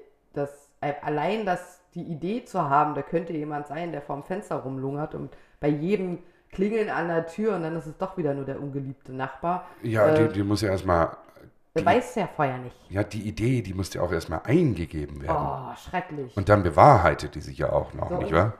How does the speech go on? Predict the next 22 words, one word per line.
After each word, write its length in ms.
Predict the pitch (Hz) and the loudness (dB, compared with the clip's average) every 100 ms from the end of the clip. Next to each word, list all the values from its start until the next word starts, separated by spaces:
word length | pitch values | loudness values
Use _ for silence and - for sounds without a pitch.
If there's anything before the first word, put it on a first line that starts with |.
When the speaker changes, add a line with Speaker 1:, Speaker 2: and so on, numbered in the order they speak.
| - | -12
Speaker 1:
und, 140 | 190 175 | -10 -8
und, 180 | 180 - | -8 -8
und 160 | 170 185 | -10 -10
ich 100 | - | -14
hab 140 | 233 254 | -12 -10
mir 100 | 233 | -8
jetzt 260 | 220 214 214 | -8 -8 -8
so 100 | 190 | -10
die 80 | |
Frage 480 | 175 - 151 180 208 190 | -12 -18 -10 -8 -8 -12
gestellt: 520 | 185 - 175 180 180 - - _ _ _ _ _ _ _ _ - | -16 -14 -10 -8 -8 -10 -20 _ _ _ _ _ _ _ _ -20
Wollen 340 | 139 147 208 | -8 -4 -2
wir 80 | 226 | -2
nicht 220 | 208 196 | -4 -6
mal 320 | 170 160 160 160 | -6 -4 -2 -4
irgendwie 360 | 156 151 151 147 | -6 -8 -12 -14
zu, 260 | - 151 143 | -12 -12 -12
zu 120 | - 147 | -16 -16
unseren 300 | 139 127 131 | -16 -16 -18
Freunden 760 | - 147 170 214 - 220 214 | -4 0 2 0 -6 -10 -8
gehen, 360 | 165 165 170 170 | -8 -10 -12 -10
Speaker 2:
Mhm. 480 | - 85 85 85 117 | -4 -2 -2 -2 -6